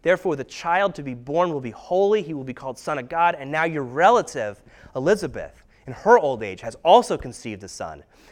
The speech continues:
And this is the sixth month for her. She's been pregnant for six months, um, who was said to be barren. For nothing, for nothing will be impossible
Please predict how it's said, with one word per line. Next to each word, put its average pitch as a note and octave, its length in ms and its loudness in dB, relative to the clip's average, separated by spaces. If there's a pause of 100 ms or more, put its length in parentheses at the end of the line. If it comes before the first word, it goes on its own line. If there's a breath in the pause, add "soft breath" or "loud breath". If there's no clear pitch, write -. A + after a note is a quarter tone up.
And A#2+ 120 -4
this G#3+ 180 4
is D3 100 -8
the A2+ 100 -10
sixth - 440 -2
month A#2 240 -2
for F#2+ 140 -12
her. A2 460 2
She's D#3 160 -12
been - 220 -10
pregnant C#3 260 -2
for B2+ 60 -16
six - 220 -6
months, A#2 220 -6 (280 loud breath)
um, B2+ 160 -6 (160 soft breath)
who D#3 100 -6
was D3 120 -4
said F#3+ 180 4
to F3 40 -8
be D#3 120 -4
barren. D3+ 280 0 (220 loud breath)
For F3 180 -4
nothing, E3+ 540 -4 (800)
for G3 180 0
nothing G3+ 280 0
will F3+ 120 2
be C3+ 120 -4
impossible A#2+ 720 -2